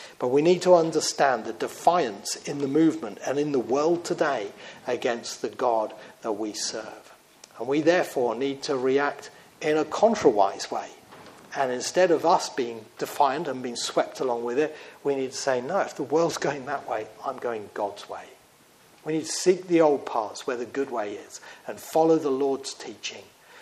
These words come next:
follow his way for our lives and come back to the Bible and not fall for Babel. Third thing I want you to see here, and by the way, this is something I ought to point out as well. I meant to, uh, point this out.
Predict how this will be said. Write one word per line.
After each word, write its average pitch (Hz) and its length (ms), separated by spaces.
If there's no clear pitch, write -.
follow 165 360
his 139 440
way 107 260
for 120 200
our 104 120
lives 101 360
and 110 120
come 117 320
back 127 240
to 127 120
the 120 100
Bible 107 520
and 117 140
not 113 200
fall 107 460
for - 180
Babel. 101 540
Third 233 340
thing 175 160
I 156 40
want 143 200
you 143 80
to 131 80
see 147 300
here, 113 360
and 139 140
by 226 140
the 196 100
way, 135 240
this 165 200
is 160 160
something 151 300
I 147 40
ought 143 180
to 131 120
point 127 360
out 135 220
as 135 140
well. 143 160
I 127 60
meant 143 280
to, 123 180
uh, 131 180
point 127 260
this 131 200
out. 120 260